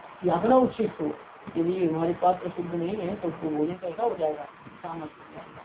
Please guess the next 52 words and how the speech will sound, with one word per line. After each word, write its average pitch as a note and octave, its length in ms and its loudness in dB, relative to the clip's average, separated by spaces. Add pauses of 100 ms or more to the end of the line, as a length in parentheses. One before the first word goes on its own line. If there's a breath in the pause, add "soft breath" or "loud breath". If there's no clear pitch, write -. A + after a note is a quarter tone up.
(120)
तो D#3 60 -8
जूठा F3+ 280 -8
किसी F3 280 -6
को D#3 160 -4
लेना F#3+ 220 -2
नहीं G#3+ 180 2
चाहिए। F3+ 360 0 (760)
और E3 200 4
भागवत E3 520 4
में G3 140 -2
जो F#3 120 2
आया F#3+ 220 4
है G3+ 160 2
कि F#3 140 -4
नारद F3+ 380 2
ने F#3 580 -2
जो F3 220 2
है E3+ 80 4
ना F#3+ 160 2
महात्माओं F3 520 2
का F3+ 100 0
उच्छिष्ट F3+ 580 2
भोजन E3+ 360 0
किया F3+ 280 0
तो E3+ 140 -4
उनकी E3 220 0
बुद्धि D#3+ 440 -2 (400)
निर्मल E3 320 -2
हो C#3 120 -4
गई C#3 220 -4
आया - 200 -8
है, - 180 -10
तो G3+ 180 -10
वहाँ F3 200 2
पर F#3 180 -2
जो F3+ 100 -8
है F3 160 -4
दूसरे G#3+ 500 0
का A#3 120 0
उच्छिष्ट G#3+ 420 -6
लेने F3+ 220 -8
का E3+ 340 -12
कहा D3 120 -8
है, F3+ 200 -2
वैसे F#3 340 -4
जूठा E3 320 -12
लेना D#3+ 240 -16
संरक्षण E3+ 540 -20
मना C#3+ 260 -20
है, D#3+ 280 -16
है D#4 60 -4
ना? - 60 -10